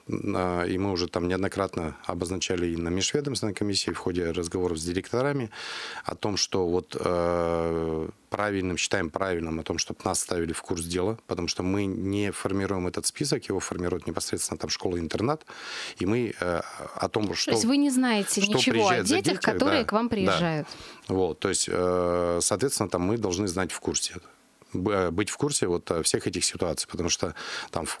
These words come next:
Speaker 1: в лагерях это, там, ну, не всегда, э, есть возможность это выяснить, тем более, когда речь идет о, там, о концентрированной группе, там, детей из, там, специализированных учреждений. Лагерь обеспечивается охраной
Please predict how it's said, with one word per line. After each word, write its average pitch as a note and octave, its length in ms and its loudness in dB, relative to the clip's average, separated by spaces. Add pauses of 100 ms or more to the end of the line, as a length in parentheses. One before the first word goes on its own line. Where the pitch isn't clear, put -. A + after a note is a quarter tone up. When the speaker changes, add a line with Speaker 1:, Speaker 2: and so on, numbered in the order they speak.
Speaker 1:
в F2+ 460 -2
лагерях A#2 380 2
это, F2 760 2
там, D#2 240 -2
ну, G#2 220 0
не G#2 200 2
всегда, G2+ 460 2 (920)
э, D#2+ 1040 -2 (1120)
есть G#2 320 2
возможность F#2+ 400 2
это E2 140 -2
выяснить, F2 540 0
тем F2 160 -2
более, F#2+ 180 2
когда F2+ 280 0
речь F2+ 260 -2
идет F#2 260 -2
о, D#2+ 80 0
там, D2+ 200 -2
о D2+ 240 -2
концентрированной F2+ 720 0
группе, G#2+ 300 0
там, D2+ 180 -4
детей E2+ 540 -2
из, - 200 -2
там, - 260 -10
специализированных F2+ 840 -2
учреждений. E2 540 -2 (560)
Лагерь C#3 320 2
обеспечивается G2 640 0
охраной F2+ 500 0